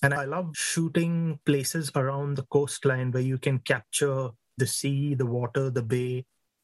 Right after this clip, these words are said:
and do that whole long exposure where you can, like, you know, flatten out the water and smoothen out the water. I love doing that stuff.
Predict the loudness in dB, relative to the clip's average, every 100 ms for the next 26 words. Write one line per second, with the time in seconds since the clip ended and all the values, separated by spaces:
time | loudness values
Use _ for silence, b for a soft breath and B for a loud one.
0 | _ -2 0 0 0 -4 -2 -2 -2 0
1 | 2 2 0 -2 -2 2 2 2 0 -2
2 | -2 -2 0 0 -2 -2 -4 -2 -2 0
3 | -2 0 0 -2 -2 0 0 -2 0 0
4 | 2 0 -2 -2 0 0 -2 -2 -2 -2
5 | -4 -6 -6 -6